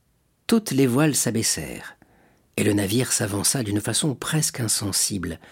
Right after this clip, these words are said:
ne marchant plus que par l'impulsion donnée. « Et maintenant, si vous voulez monter, monsieur Morel, » dit Dantès en voyant l'impatience de l'armateur, « voici votre comptable, monsieur Danglars,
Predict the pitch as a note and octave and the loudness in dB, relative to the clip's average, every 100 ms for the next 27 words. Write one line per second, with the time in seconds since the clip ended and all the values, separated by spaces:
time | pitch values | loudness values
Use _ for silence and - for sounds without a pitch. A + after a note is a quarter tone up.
0 | - - - - - A#2+ C#3 - - D#3+ | -20 -20 -20 -10 0 2 4 2 0 0
1 | - - G3 F#3+ B2 A#2+ A#2+ F#2+ F2+ B2+ | -2 -2 0 0 -2 0 -2 0 -2 -2
2 | - B2+ B2 - B2+ G#2 G2 D#2+ E3 _ | -2 -2 -2 -2 -4 -4 -4 -6 -10 _
3 | _ _ _ _ _ _ _ _ _ _ | _ _ _ _ _ _ _ _ _ _
4 | _ _ _ _ _ _ _ _ _ _ | _ _ _ _ _ _ _ _ _ _
5 | - D#3 F#3 G3 A3+ - _ _ _ _ | 2 6 6 6 4 2 _ _ _ _
6 | - - D#3 F3 F#3 G#3 G3 F#3 A3 G3 | -10 0 8 8 10 10 10 8 8 8
7 | - E3 C#3+ C#3 A#2+ G#2+ - G#2+ A2 C3 | 8 6 6 6 4 -2 -4 0 4 4
8 | B2 C#3+ A#2+ - G2 A2 B2 G#2 G#2 - | 4 2 2 0 0 2 2 2 0 0
9 | A#2 G2+ G2 F#2+ G2 G#2 F#2 - - - | 0 0 0 0 -2 -2 -4 -6 -10 -6
10 | - F3 G3 - A3 G#3+ G3+ G3+ F#3+ A#2+ | 2 6 8 8 6 6 4 6 6 4
11 | A2+ C3 - E3+ E3+ D#3 A2 - - | 2 2 4 6 6 6 4 0 -2